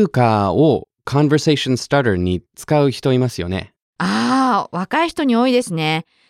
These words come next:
Speaker 2: 例えば、おはようっていうか寒いね。
Speaker 1: これは正しくないですよね。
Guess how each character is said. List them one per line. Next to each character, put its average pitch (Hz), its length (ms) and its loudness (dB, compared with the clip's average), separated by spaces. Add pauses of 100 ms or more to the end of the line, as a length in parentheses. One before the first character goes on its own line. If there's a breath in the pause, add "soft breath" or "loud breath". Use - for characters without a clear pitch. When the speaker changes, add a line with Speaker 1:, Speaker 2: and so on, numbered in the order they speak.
(120)
Speaker 2:
例 330 200 0
え 311 40 2
ば、 269 140 0 (500)
お 175 120 -2
は 269 200 0
よ 392 140 4 (140)
う - 20 4
っ - 40 2 (640)
て 427 80 2
い 453 100 6
う - 20 0
か 302 120 -2
寒 202 460 0
い 466 80 0
ね。 349 380 -4 (680)
Speaker 1:
こ 127 120 -6
れ 160 80 4
は 175 240 2
正 175 240 2
し - 40 -14
く 117 100 -2
な 120 120 2
い 127 60 2
で 95 80 -4
す - 120 -12
よ 82 80 -8
ね。 92 280 -4